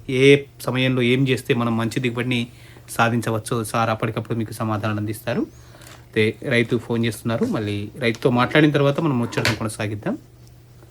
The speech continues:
ఇల్లు వ్యవసాయం కార్యక్రమంలో ఒక రైతు లైన్లో ఉన్నారు, వారితో మాట్లాడదాం.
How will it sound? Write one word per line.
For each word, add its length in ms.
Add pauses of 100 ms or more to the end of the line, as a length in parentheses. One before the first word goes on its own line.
(500)
ఇల్లు 160
వ్యవసాయం 320
కార్యక్రమంలో 680 (180)
ఒక 220
రైతు 280
లైన్లో 260
ఉన్నారు, 240
వారితో 320
మాట్లాడదాం. 440